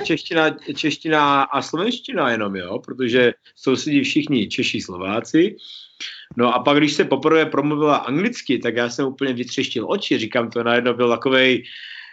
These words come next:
eh, s-, takovej slovenský přízvuk s anglickým, irským a ještě kdo ví nějakým, ne?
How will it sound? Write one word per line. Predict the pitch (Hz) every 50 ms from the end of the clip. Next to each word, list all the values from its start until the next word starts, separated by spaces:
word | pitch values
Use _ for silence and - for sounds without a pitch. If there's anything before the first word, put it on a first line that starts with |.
| - _ _ 113
eh, | 117 117 117 117 117 113 113 113 113 113 113 113 110
s-, | 110 - - - - - 127 117
takovej | 120 117 - 135 135 123
slovenský | - - - 127 127 139 143 139 - 190 190
přízvuk | 185 185 - - 151 135 120 120 117 120 131 151 147 147
s | - - -
anglickým, | - 135 139 139 143 143 139 143 - - - 127 139 143 151 156 156 156 - -
irským | 139 139 143 143 139 - - - - 147 147 143 143 151 156 151 143
a | 131 131 139
ještě | 135 - - 151
kdo | 135 139 143
ví | 143 139
nějakým, | 139 139 143 170 180 - 214 165
ne? | 135 123 120